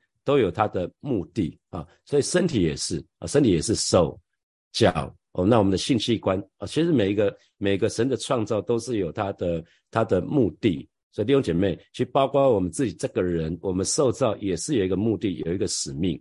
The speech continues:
啊，包括我们自己这个人。所以我们很需要，很，很需，很需要找到每一个人的所谓的使用说明书哈，我们非常需要找到每一个人使用说明书啊，因为神是创造我们的那一位啊。那，呃，其实，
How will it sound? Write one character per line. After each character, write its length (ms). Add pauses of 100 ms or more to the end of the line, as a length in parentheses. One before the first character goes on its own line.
(120)
啊， 140 (200)
包 100
括 80
我 60
们 80
自 100
己 60
这 120
个 120
人。 220 (280)
所 160
以 180 (160)
我 120
们 120
很 200
需 300
要， 220 (280)
很， 100
很 200
需， 180
很 160
需 140
要 80
找 180
到 160
每 220
一 120
个 100
人 320
的 260 (200)
所 160
谓 100
的 120
使 160
用 180
说 180
明 200
书 300
哈， 200 (160)
我 100
们 120
非 120
常 140
需 100
要 60
找 100
到 120
每 120
一 40
个 40
人 80
使 160
用 140
说 180
明 140
书 360 (260)
啊， 100
因 80
为 80
神 220
是 100
创 260
造 160
我 60
们 60
的 80
那 200
一 140
位 320 (300)
啊。 80
那， 360 (360)
呃， 300
其 140
实， 260